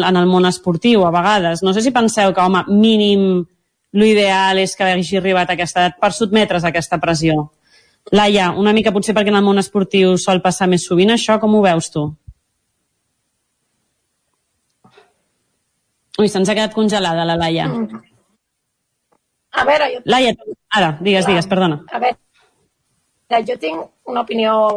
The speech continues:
Speaker 2: bé, particular, eh, sense els coneixements, pu-, bueno, ni peda-, ni pedagogia, ni, va. Ah, val. Doncs, sense tenir coneixements, jo el que veig és que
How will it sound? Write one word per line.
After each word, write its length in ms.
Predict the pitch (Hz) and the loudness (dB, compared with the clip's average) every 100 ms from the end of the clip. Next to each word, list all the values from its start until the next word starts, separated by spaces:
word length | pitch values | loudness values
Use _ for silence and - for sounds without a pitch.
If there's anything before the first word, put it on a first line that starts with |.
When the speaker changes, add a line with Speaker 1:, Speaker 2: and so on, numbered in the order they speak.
| 202 - | -6 -6
Speaker 2:
bé, 160 | 208 196 | -4 -4
particular, 680 | 202 202 - 202 202 190 185 | -6 -8 -4 0 0 0 -2
eh, 100 | 247 | -2
sense 300 | - 214 214 | -4 -6 -4
els 320 | 202 196 190 | -4 -4 -6
coneixements, 920 | - 208 202 - 202 202 208 214 208 | -6 -6 -6 -2 -2 0 -2 -2 -6
pu-, 220 | - 220 196 _ | -8 -8 -8 _
bueno, 300 | - 202 233 202 | -2 0 0 0
ni 320 | 202 196 190 | 0 2 0
peda-, 460 | 185 233 202 208 - - | 0 -2 -2 -6 -10 0
ni 160 | 269 - | 0 2
pedagogia, 720 | 254 240 233 190 226 240 269 | 0 -2 -6 -10 -6 -4 -6
ni, 260 | 269 214 202 196 | -8 -12 -12 -10
va. 100 | 196 - _ _ _ _ _ _ _ - | -14 -14 _ _ _ _ _ _ _ -10
Ah, 120 | 196 | -8
val. 180 | 180 170 _ - - - - | -8 -12 _ -20 -20 -20 -20
Doncs, 520 | - 240 247 240 196 _ _ _ _ | 0 2 2 0 -10 _ _ _ _
sense 260 | 269 240 254 | -8 -6 -6
tenir 240 | 226 262 269 | -2 -2 0
coneixements, 760 | 330 330 311 302 320 311 330 | -4 -2 -4 -2 -2 -2 -2
jo 120 | 269 | -2
el 60 | - | 0
que 60 | 277 | 0
veig 160 | 269 | 0
és 120 | - - | -2 -2
que 160 | 254 | -2